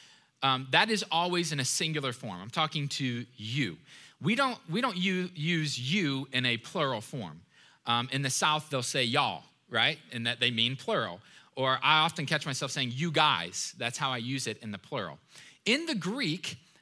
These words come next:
the, they had a word you that meant plural and a word that meant singular. And so when it's translated to English, it's really difficult for us because we don't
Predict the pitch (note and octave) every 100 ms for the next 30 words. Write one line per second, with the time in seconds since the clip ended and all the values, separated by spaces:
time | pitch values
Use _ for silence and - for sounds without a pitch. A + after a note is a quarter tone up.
0 | - C#3 D#3+ D#3 D#3+ E3 F3+ F3 E3 -
1 | D3 D#3+ D3+ C3 G3 D4+ D#4 D3+ C3+ C#3
2 | C#3 C3+ - - F#3+ A3 D#4 C#4 _ _
3 | _ _ D#3 D#3+ D3 D#3+ E3 D#3+ D3+ C3+
4 | C#3 C#3+ - - D#3+ A#2+ F#2 D#2+ - _
5 | - - _ D#3 D3+ D#3 D#3 - F#3 E3+
6 | D#3 - A3+ A3 G#3 F#3 F3+ C4+ A3 F3+
7 | D#3+ A3 A3 B3 G3 F3 C#3 B2+ G#2+ -
8 | D3 C#3+ - D3+ G#3 A3